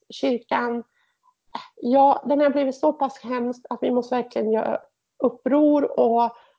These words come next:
ha protester mot vad den gör. Men samtidigt så, eh, vi går inte hela vägen. Men problemet är det att det är fortfarande gubbarna som får bestämma.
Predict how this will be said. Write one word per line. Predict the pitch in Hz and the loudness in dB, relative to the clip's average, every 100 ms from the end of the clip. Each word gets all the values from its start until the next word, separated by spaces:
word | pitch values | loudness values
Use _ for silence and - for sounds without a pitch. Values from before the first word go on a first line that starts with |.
| _ - | _ -2
ha | 254 240 233 - | 2 2 0 -6
protester | 247 240 240 - - | -10 -8 -10 -8 -2
mot | 277 285 285 - _ | 2 2 0 -4 _
vad | 226 254 247 | -4 -2 -2
den | 233 | 0
gör. | 277 285 294 294 294 285 _ _ - | 4 6 6 4 0 -6 _ _ -4
Men | 262 262 | -2 -2
samtidigt | 262 254 247 262 254 277 - | -2 -2 -2 -4 -2 -4 -6
så, | _ - 247 240 233 - _ _ - | _ 0 2 4 0 -4 _ _ -10
eh, | 233 226 - | -4 -2 -2
vi | 254 | -2
går | 220 277 | 2 2
inte | 240 | 2
hela | 220 220 220 | -2 -2 -2
vägen. | 220 208 214 247 302 277 - _ _ _ _ | -4 -6 -6 -2 0 0 -6 _ _ _ _
Men | 277 | -4
problemet | 269 247 226 285 311 | -2 -2 -2 -2 0
är | 254 | 0
det | 247 | 0
att | - | -2
det | 254 | -4
är | 262 | -4
fortfarande | - 262 - 247 277 | -4 -6 -4 -2 -2
gubbarna | 277 302 233 226 233 | -2 -2 -2 -4 -6
som | - | -8
får | - 214 | -6 -6
bestämma. | 240 - 226 214 269 302 | -4 0 0 0 -2 -2